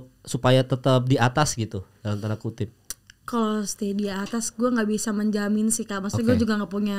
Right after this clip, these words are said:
Speaker 2: nggak punya secara teorinya apa.
Speaker 1: Heeh.
Speaker 2: Tapi palingan kalau ikhtiar dari gue aja
Speaker 1: Heeh.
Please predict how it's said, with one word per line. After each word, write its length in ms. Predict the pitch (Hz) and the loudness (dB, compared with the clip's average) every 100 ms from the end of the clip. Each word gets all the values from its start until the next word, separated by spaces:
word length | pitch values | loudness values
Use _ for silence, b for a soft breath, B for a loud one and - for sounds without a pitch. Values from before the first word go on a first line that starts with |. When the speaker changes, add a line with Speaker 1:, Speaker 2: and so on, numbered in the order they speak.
| 196 | -2
Speaker 2:
nggak 220 | 190 190 | -4 -4
punya 280 | 208 202 196 | -4 -2 -2
secara 280 | - 196 196 | -4 -4 -4
teorinya 600 | 208 196 214 214 220 196 | -4 -2 -2 0 0 0
apa. 400 | 202 202 226 - | -2 -2 -4 -6
Speaker 1:
Heeh. 280 | 101 101 92 b b b _ _ | 0 0 0 b b b _ _
Speaker 2:
Tapi 480 | 240 233 226 302 320 | -2 -2 0 0 2
palingan 440 | 247 233 233 277 | 2 2 4 2
kalau 440 | 269 233 214 202 196 | 2 0 0 0 -4
ikhtiar 460 | 226 - 240 233 | -8 -4 -2 0
dari 220 | 226 226 226 | 2 2 2
gue 180 | 220 | 2
aja 320 | 214 202 208 269 | 2 0 0 2
Speaker 1:
Heeh. 260 | - 101 | 2 2